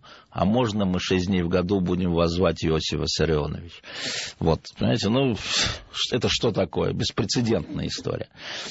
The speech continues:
А, поэтому, на самом деле, мне, мне казалось бы, что правильно было бы проводить местные референдумы. Это развивает ответственность,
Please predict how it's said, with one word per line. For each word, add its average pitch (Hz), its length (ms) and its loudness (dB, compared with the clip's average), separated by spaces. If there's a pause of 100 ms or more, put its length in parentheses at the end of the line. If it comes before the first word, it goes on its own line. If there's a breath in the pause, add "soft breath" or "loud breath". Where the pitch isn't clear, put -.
(120 loud breath)
А, 101 260 4
поэтому, 170 580 0 (140)
на 147 120 -2
самом 190 260 2
деле, 143 240 2
мне, 131 420 2 (380 loud breath)
мне 135 340 4
казалось 113 640 0
бы, 82 280 -6
что - 220 -10
правильно 135 500 0
было 160 280 2
бы 107 140 0
проводить 98 580 2
местные 113 420 0
референдумы. 90 640 0
Это 160 280 0
развивает 85 560 0
ответственность, 156 840 -2